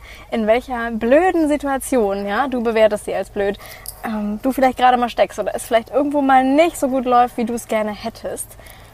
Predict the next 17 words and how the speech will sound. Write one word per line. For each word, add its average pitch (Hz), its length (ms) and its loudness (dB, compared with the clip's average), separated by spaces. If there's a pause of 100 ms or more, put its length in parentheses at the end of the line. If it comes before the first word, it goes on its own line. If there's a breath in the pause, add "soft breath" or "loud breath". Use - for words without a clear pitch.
(140 loud breath)
es - 140 -6
muss 240 160 -4
nicht 202 80 -8
so - 100 -10
bleiben. 202 400 -2 (160)
Es 226 300 -6
muss 269 380 2
nicht 233 160 -4
so 240 80 -4
bleiben. 226 280 0
Und 202 80 -8
es - 140 -12
kann 302 260 0
sich 247 260 -2 (320 loud breath)
so 320 360 2
krass - 420 0
schnell 240 440 0